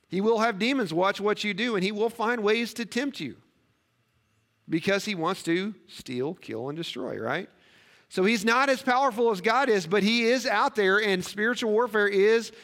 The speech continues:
very real. He has assistance. Paul said we fight against evil rulers and authorities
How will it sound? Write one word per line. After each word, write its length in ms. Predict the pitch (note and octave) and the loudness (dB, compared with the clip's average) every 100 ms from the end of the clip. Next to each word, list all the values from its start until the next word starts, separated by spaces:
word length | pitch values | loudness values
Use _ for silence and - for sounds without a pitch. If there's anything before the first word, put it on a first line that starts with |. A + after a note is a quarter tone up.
| - | -20
very 520 | D3 E3+ G#3 A3+ A3+ | -4 2 2 2 0
real. 360 | F#3 G3 C4 F3 | 0 0 2 2
He 140 | E3 | 2
has 220 | F#3+ G#3+ A3 | 2 2 -2
assistance. 720 | G#3+ C4 C4+ A3 C#3+ - - _ _ _ _ _ _ _ _ _ - | -2 -2 -2 -4 -8 -12 -20 _ _ _ _ _ _ _ _ _ -10
Paul 180 | E3 E3+ | -4 -2
said 180 | G#3 F#3 | 0 0
we 80 | |
fight 240 | F3+ F#3+ F#3+ | 0 0 0
against 320 | F#3+ F#3+ - - - - - | 0 -2 -6 -20 -20 -20 -6
evil 300 | F3 G#3 G3 | -2 0 2
rulers 460 | F#3+ A3 A3 G3+ | 4 4 2 0
and 140 | G#3 F#3+ | 0 0
authorities 680 | F3+ G#3 A#3+ G#3 C3 - | 0 0 0 0 -4 -6